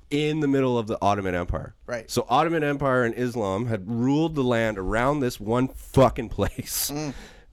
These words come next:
Speaker 1: And they just couldn't crack it because it was impossible to break into. Mehmet, with the help of the Bolsheviks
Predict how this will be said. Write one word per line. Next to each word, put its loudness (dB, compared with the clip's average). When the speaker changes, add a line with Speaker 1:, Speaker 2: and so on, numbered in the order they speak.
Speaker 1:
And 0
they 0
just -2
couldn't 2
crack 2
it -6
because -4
it 0
was 0
impossible 0
to -4
break -2
into. -4
Mehmet, 2
with -2
the -2
help -2
of 0
the -8
Bolsheviks -4